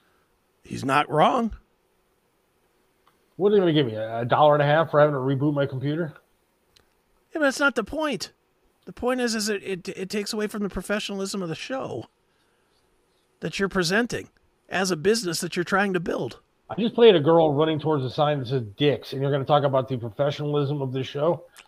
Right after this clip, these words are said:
Speaker 1: Yes.
Speaker 2: <laughs>
Speaker 1: She's looking for a fishing rod.
Speaker 2: Yeah, that's right. Yeah.
Speaker 1: Or some kind of rod.
Speaker 2: Uh, yeah, a, a rod indeed.
Speaker 1: Yes.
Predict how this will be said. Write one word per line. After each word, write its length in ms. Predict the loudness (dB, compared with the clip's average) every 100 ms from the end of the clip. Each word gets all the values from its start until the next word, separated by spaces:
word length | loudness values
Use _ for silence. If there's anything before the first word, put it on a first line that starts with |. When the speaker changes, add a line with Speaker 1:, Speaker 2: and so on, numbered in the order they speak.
| _
Speaker 1:
Yes. 540 | 0 4 4 2 -4 -10 _ -18 -14
Speaker 2:
<laughs> 320 | -10 -2 -2
Speaker 1:
She's 160 | 0 0
looking 220 | 0 0
for 120 | 2
a 60 | 2
fishing 340 | 0 -2 2
rod. 340 | 4 4 2 -6 _ _ -2
Speaker 2:
Yeah, 240 | -2 -2
that's 260 | -4 -2 2
right. 200 | 0 0 -16 -20 -16 -14
Yeah. 180 | -14 -18 _ _ _ -16 -16 _ _ -16
Speaker 1:
Or 100 | -10
some 240 | -8 -8
kind 220 | -8 -10
of 60 | -8
rod. 280 | -6 -6 -6 _ _ _ -6
Speaker 2:
Uh, 80 | -6
yeah, 240 | -6 -10 -12 -12
a, 260 | -12 -12 -12
a 100 | -10
rod 360 | -8 -2 0 0
indeed. 420 | 0 -2 -2 -4 -12 -8
Speaker 1:
Yes. 500 | -4 -4 -6 -10